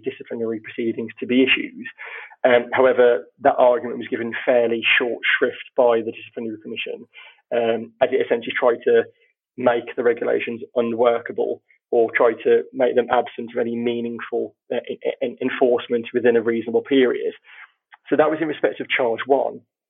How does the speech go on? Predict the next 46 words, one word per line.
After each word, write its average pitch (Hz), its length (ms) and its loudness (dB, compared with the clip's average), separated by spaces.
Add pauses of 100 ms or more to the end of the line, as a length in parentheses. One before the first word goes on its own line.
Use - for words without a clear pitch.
(680)
Uh, 117 240 6
and, 123 160 2
and 123 140 2
that's - 160 -2
what - 120 4
has - 80 -2
eventually 120 380 -2 (100)
resulted 123 420 0
in 117 100 -6
the 113 140 -8
sanction 127 320 -2
against 117 260 -4
Sheffield 117 280 -8
Wednesday. - 580 -8 (520)
In 127 80 -2
respect 127 320 0
of 135 80 -6
charge 123 300 4 (200)
two, 135 280 2
this 123 180 0
was, 120 180 -2 (140)
uh, 127 220 2
a 127 40 0
bit 131 160 2
more 127 100 0
of 113 60 -2
a - 200 -6
serious 135 380 2 (160)
allegation, - 640 -2 (560)
um, 117 280 0
and, 123 180 4
and 127 120 2
this 123 100 0
was 123 120 2
in 123 60 2
respect - 320 -4
of 110 80 -4
whether 120 180 2
or 117 40 4
not 120 120 0
Sheffield 120 500 -4
Wednesday, 123 680 -2 (360)
uh, 123 120 2
had 120 240 0 (140)
deliberately 123 520 2
concealed, 123 760 0